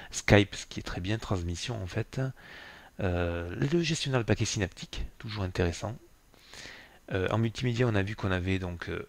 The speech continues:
euh, V L C, euh, Gmusic Browser, je connaissais pas. Euh, en bureautique, on a LibreOffice. Alors, on va ouvrir LibreOffice Writer, par exemple. Et puis, on va s'assurer, en fait, que ça a été bien francisé, que la correction orthographique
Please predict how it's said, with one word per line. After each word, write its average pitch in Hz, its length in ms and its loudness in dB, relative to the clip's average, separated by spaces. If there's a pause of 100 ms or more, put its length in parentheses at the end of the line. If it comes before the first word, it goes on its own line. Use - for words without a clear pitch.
(280)
euh, 82 420 -8 (260)
V 92 240 2
L 87 140 2
C, 123 580 8 (340)
euh, 85 960 -8 (140)
Gmusic 107 460 -4
Browser, 101 340 0
je - 80 -8
connaissais - 320 -8 (840)
pas. 131 440 6 (600)
Euh, 92 240 2
en 107 80 4
bureautique, 131 480 2
on 104 120 2
a 143 440 8
LibreOffice. 127 680 0
Alors, 92 200 0
on 85 40 -6
va 92 80 0
ouvrir 113 380 4
LibreOffice 101 420 -4
Writer, 95 360 -4
par 92 120 -2
exemple. 101 340 -6 (840)
Et - 40 -8
puis, - 120 -6
on 98 40 -2
va 92 100 2
s'assurer, 110 400 -2
en 104 80 -2
fait, 98 180 -4
que - 80 -12
ça - 120 -4
a - 20 0
été 90 160 -4
bien 101 220 0
francisé, 107 1000 4
que 95 80 -4
la 82 60 0
correction 104 440 -4
orthographique - 640 6